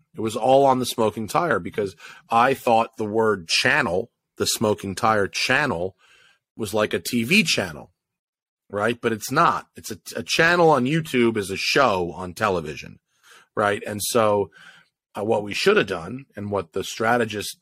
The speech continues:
told us to do was break it off. So now we've got YouTube slash The Smoking Tire and YouTube slash The Smoking Tire, and they're, they're separate entities. And, and there's analytical data reasons for that that I don't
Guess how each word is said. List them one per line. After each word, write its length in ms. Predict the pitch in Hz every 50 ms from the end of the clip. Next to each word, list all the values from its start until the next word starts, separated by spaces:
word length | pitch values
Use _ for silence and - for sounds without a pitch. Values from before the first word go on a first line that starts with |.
| _ _ -
told 280 | - 117 113 113 107
us 160 | 104 98 - - -
to 180 | - 190 220
do 260 | 175 107 90 85 85 104
was 300 | 120 113 95 90 90 - _ _ _ -
break 280 | 107 98 95 92 -
it 80 | 104 123
off. 360 | 165 175 135 - - - 110
So 160 | 110 110 107
now 260 | 101 104 104 104 104
we've 200 | 107 104 92 -
got 280 | - 107 101 98 98 - _ _ _ _ _ _ _ -
YouTube 380 | 110 110 104 - - 113 101 95
slash 380 | 85 - - 110 104 98 - -
The 80 | - -
Smoking 380 | - - 104 95 - 101 95
Tire 320 | - 98 95 98 113 143 147
and 100 | 123 98
YouTube 300 | 98 104 101 - 107 98
slash 340 | - - - 107 101 95 -
The 80 | - -
Smoking 360 | - - 107 95 - - 95
Tire, 240 | - 95 95 95 87 - 147 151 165 165 156 - 92 - 82 - -
and 140 | - 98 98
they're, 220 | 101 95 95 95 - _ _ _ _ _ _ _
they're 120 | - 101 95
separate 440 | - - - 123 110 - - 110 104
entities. 640 | 117 156 160 156 - 82 - - 80 73 - - - - - - - - - - _ _ -
And, 320 | 107 107 107 104 104 - -
and 220 | 113 110 107 107
there's 240 | 110 107 101 90 90 90 - _ _ _ _ _ _ _ _ _ _ - -
analytical 760 | 127 131 131 131 131 131 127 123 120 123 120 - 120 110 107
data 400 | 101 95 113 110 113 110 107 107
reasons 480 | 101 104 135 170 180 127 117 107 98 -
for 160 | - - 98
that 300 | 90 90 95 107 107 - -
that 100 | 98 98
I 100 | 98 98
don't 220 | 98 98 95